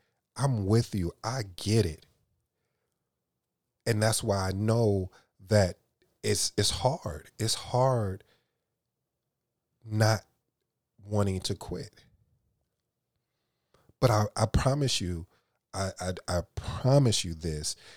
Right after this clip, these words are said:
if you look back or you look at people that did quit and you have that conversation with you, I had said, this is what I said I wanted to do.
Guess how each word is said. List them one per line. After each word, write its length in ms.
if 200
you 160
look 360
back 480
or 400
you 180
look 320
at 300
people 500
that 300
did 320
quit 280
and 160
you 120
have 320
that 180
conversation 840
with 200
you, 220
I 60
had 180
said, 300
this 180
is 80
what 120
I 140
said 240
I 60
wanted 380
to 100
do. 280